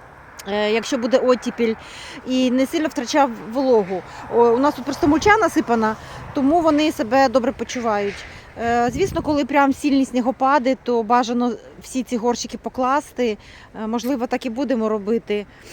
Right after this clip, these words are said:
Але поки у нас такого снігу немає, то вони все гарно витримують. І мінус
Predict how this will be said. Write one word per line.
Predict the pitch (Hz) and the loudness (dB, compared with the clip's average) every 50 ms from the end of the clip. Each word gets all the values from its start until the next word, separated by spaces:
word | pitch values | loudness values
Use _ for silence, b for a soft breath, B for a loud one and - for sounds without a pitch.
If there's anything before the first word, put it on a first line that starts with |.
| B B B B B - | B B B B B -8
Але | 214 220 220 240 247 | -6 -2 0 0 -2
поки | 226 - - 277 254 - 262 | -2 -2 -2 -2 -2 0 -2
у | 262 | 0
нас | 240 240 247 - | 0 0 -2 -2
такого | - - - 240 233 233 226 | -6 -8 -6 -4 -4 -4 -4
снігу | - - 247 247 208 240 | -4 -4 -4 -2 -2 -2
немає, | 233 226 233 240 269 285 269 247 | -2 -2 -2 0 0 0 -2 -2
то | - 220 | -4 -6
вони | 196 202 208 220 | -8 -6 -6 -8
все | 208 - - 226 220 226 214 B B B B - - B B B B B - - - | -8 -6 -6 -6 -6 -6 -8 B B B B -20 -20 B B B B B -20 -12 -6
гарно | 220 233 240 226 226 220 | -4 -2 -2 -2 -4 -4
витримують. | 196 233 - - 226 226 214 214 208 202 - - | -4 -6 -6 -4 -4 -4 -4 -4 -6 -6 -8 -6
І | 208 | -4
мінус | 220 220 214 214 | -4 -2 -2 -4